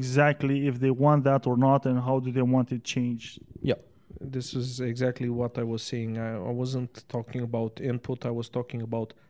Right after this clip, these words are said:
Speaker 3: feedback.
Speaker 2: Yep, yeah.
Speaker 3: 'Cause, yeah, clients are humans, and a lot of people,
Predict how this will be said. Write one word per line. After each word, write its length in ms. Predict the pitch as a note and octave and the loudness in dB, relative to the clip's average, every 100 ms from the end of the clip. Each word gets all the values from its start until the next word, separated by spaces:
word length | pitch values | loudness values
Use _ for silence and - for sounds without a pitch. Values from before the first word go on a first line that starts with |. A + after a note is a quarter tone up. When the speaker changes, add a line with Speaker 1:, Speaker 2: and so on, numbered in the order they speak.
| _ _ | _ _
Speaker 3:
feedback. 600 | - B2 A2 G2 - - _ _ _ _ | -4 -2 -4 -8 -10 -20 _ _ _ _
Speaker 2:
Yep, 200 | F3+ - | -4 -2
yeah. 180 | F#3 G#3+ | 0 0
Speaker 3:
'Cause, 420 | D3 B2 B2 B2 | 2 0 0 -2
yeah, 340 | B2+ C3+ C#3+ C#3+ - | -2 -2 0 -2 -6
clients 380 | - A#2+ A#2+ B2 | -2 0 0 0
are 120 | A#2 A2 | -4 -2
humans, 340 | - B2+ B2 A#2+ | -2 0 -2 -2
and 300 | G#2+ A2 A2 | -4 -4 -6
a 120 | A2 A#2+ | -2 0
lot 160 | C#3 C3+ | 0 0
of 180 | C3 - | -4 -4
people, 280 | B2+ - | -2 0